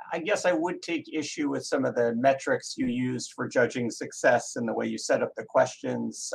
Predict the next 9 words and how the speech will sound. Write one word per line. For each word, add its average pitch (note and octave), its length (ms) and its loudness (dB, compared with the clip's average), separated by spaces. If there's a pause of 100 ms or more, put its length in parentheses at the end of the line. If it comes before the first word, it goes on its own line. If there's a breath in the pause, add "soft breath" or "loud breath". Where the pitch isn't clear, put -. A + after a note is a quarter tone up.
I B2+ 100 2
do D3+ 220 0
agree C3 300 -2
with A#2+ 220 -2
Rebecca B2+ 720 4
that A#2+ 180 -4
the A#2+ 80 -10
United B2 400 2
States' - 460 -6